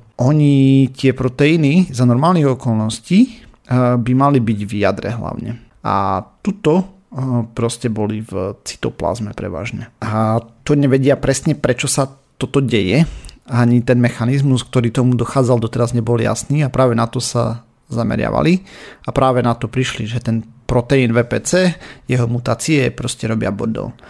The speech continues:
A teda A čo spravili? Ten tým výskumníkov odobral vzorky neurónov od pacientov s A L S, následne na nich robil pokusy, aplikoval na to liečivo, ktoré blokovalo V P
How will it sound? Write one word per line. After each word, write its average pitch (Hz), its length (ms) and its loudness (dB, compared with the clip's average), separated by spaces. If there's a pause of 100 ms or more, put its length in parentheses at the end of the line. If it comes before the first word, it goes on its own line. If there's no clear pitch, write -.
(280)
A - 160 -4
teda 123 560 0 (320)
A 131 320 4
čo - 80 -4
spravili? 143 480 0
Ten 123 240 0
tým 147 240 -2
výskumníkov 135 720 -2
odobral 117 320 0
vzorky 131 400 -2
neurónov 127 560 2
od - 0 -
pacientov 123 560 -4
s - 80 -8
A 107 240 2
L 120 80 2
S, 175 240 2
následne 117 480 -2
na 113 80 0
nich 117 160 -2
robil 117 240 -4
pokusy, - 560 0 (160)
aplikoval 127 560 -2
na 117 80 0
to 110 160 -8
liečivo, 131 400 0
ktoré 127 320 -2
blokovalo 117 560 0
V 113 160 0
P - 60 -4